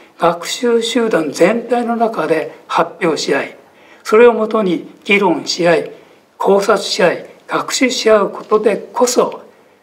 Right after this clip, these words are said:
アクティビティの進化を発見することができます。全体会での振り返りが、いわばアクティビティの最重要部分であります。このことをどうぞ忘れないでください。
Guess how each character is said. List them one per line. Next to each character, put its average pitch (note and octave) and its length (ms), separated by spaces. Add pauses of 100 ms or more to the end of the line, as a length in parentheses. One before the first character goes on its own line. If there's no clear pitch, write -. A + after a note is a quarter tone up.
(580)
ア F3+ 140
ク - 100
テ - 120
ィ - 20
ビ D3+ 120
テ C#3+ 160 (220)
ィ - 180
の - 280
進 E3 260
化 D#3+ 140
を C#3+ 40
発 - 280
見 F3 160
す - 80
る F3 80
こ F3+ 100
と B3+ 140
が G#3+ 240 (140)
で - 80
き - 120
ま - 140
す。 - 240 (520)
全 G#3+ 320
体 B3 260
会 F3 260
で E3 100
の D3 100
振 C#3+ 140
り G3+ 160
返 G3 260
り F3 100
が、 E3+ 300 (340)
い F#3+ 80
わ E3 120
ば D3+ 260
ア - 80
ク - 120
テ G#3+ 100
ィ - 20
ビ F3 140
テ - 160
ィ C#3 100
の C#3+ 300 (180)
最 A3+ 460
重 G3+ 320
要 G3 300
部 F3+ 140
分 D#3+ 260
で A3 280
あ - 100
り - 100
ま - 100
す。 - 180 (500)
こ - 80
の F3+ 100
こ F3+ 120
と E3+ 140
を D3 80
ど F#3 180
う A3 60
ぞ F#3 100
忘 C#3 240
れ D3+ 100
な C#3 120
い A2+ 60
で - 80
く - 100
だ - 100
さ - 140
い。 - 100